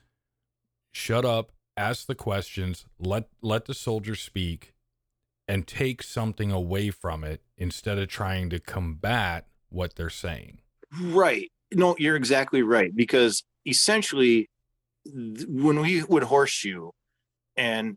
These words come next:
Speaker 2: let the instructors, so to say, critique us, right?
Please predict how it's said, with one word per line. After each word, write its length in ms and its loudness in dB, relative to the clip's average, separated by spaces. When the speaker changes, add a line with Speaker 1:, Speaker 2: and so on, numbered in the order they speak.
Speaker 2:
let 220 2
the 100 4
instructors, 840 0
so 440 0
to 60 4
say, 200 2
critique 600 -4
us, 440 -8
right? 220 -6